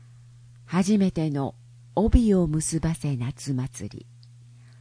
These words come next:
二日市、坂本八代子。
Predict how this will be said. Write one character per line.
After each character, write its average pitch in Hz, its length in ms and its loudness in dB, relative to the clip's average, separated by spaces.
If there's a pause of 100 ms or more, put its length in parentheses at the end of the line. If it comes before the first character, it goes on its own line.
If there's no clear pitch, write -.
(300)
二 - 260 -10
日 160 180 -2
市、 139 380 -8 (180)
坂 185 380 -4
本 190 360 -4
八 143 60 -4
代 127 280 -4 (100)
子。 - 160 -14